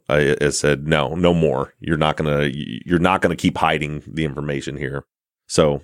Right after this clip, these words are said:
we'll keep you updated on that as things move along. Um, and then,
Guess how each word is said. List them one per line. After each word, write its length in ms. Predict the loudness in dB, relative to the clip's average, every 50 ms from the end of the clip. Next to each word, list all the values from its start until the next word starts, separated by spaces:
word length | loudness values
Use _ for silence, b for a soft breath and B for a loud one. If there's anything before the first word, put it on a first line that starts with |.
| _ 0
we'll 140 | 0 2 4
keep 180 | 4 4 6
you 100 | 6 4
updated 360 | 4 6 4 4 6 6 6 4
on 80 | 4 4
that 220 | 4 2 2 2 2
as 280 | 2 2 2 2 0
things 280 | 0 0 0 0 0 -2
move 180 | -2 -2 0 0
along. 560 | -2 0 2 4 6 6 6 4 4 2 -2 _ _ _ _ _ _ _ _ _ _ -8
Um, 420 | -6 -4 -4 -4 -4 -4 -6 -6 -6
and 140 | -4 -2 -2
then, 440 | -2 -4 -4 -6 -8 -8 -10 -10